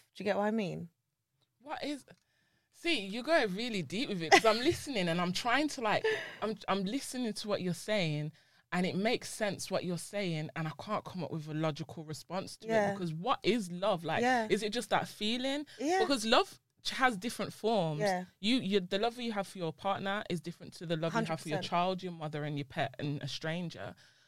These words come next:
Speaker 2: So when you're in a relationship, it's like, can love keep a relationship? I don't think it can.
Speaker 1: And if
Speaker 2: I
Speaker 1: we're
Speaker 2: don't
Speaker 1: gonna,
Speaker 2: think it can.
Speaker 1: and that's the thing is, if we're gonna define love as just when you first meet and you get them
Speaker 2: Mm-hmm.
Speaker 1: butterflies and all of the
Speaker 2: That
Speaker 1: exciting
Speaker 2: honeymoon
Speaker 1: part,
Speaker 2: period.
Speaker 1: that honeymoon period,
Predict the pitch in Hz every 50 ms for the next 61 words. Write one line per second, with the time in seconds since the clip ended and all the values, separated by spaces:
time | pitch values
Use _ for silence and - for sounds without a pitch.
0 | _ _ - - 185 202 220 254 262 254 233 226 233 220 202 185 185 180 180 190
1 | 226 226 - - 190 180 170 - - 160 143 139 - - - _ _ _ _ _
2 | _ _ _ _ _ _ _ _ _ _ _ - 185 185 - 208 190 175 160 95
3 | - - _ _ _ - - 202 190 214 247 233 175 165 170 165 175 208 247 240
4 | - - - _ _ _ _ _ _ - - 220 214 233 - 262 247 233 240 240
5 | 247 262 262 - - 254 247 - 269 - - - 320 480 - 214 - 220 202 196
6 | - - - - 208 214 185 151 147 - - _ _ _ _ _ _ - - -
7 | _ _ 262 262 - - 320 - 294 320 - - - 370 - 160 151 - - -
8 | - - 269 269 269 302 294 - - - - 254 196 180 - - 233 - 294 294
9 | 320 294 262 208 220 202 - 220 214 202 190 185 185 180 175 - - 170 175 170
10 | 170 - - - - 190 180 - - - 190 _ - 180 180 180 180 180 180 180
11 | 180 170 170 _ _ _ _ _ _ _ _ _ _ _ _ _ - 226 214 196
12 | 190 180 - - 202 202 190 185 180 175 - - 170 175 170 165 - 185 190 185
13 | 185 180 165 208 185 160 180 - - - 180 165 170 170 175 165 - 185 185 185
14 | 170 - - 175 - - 165 147 143 - - 220 196 165 165 160 156 147 151 151
15 | - 170 160 156 160 156 151 151 151 185 202 - - - 240 220 220 220 208 202
16 | 196 - 226 214 202 185